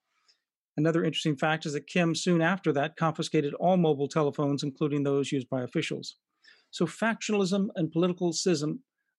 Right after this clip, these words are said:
a military coup d'etat, economic failure, and over time, general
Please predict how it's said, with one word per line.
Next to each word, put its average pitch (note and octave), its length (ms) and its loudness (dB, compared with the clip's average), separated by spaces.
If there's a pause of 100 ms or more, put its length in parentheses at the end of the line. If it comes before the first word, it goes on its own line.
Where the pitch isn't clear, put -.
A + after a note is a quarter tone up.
(140)
a D3 40 0
military F3+ 560 2
coup - 180 -2
d'etat, E3 560 0 (320)
economic F#3+ 420 0
failure, F3 600 2
and D#3+ 80 0
over D#3+ 160 2
time, E3+ 400 0
general F#3 380 0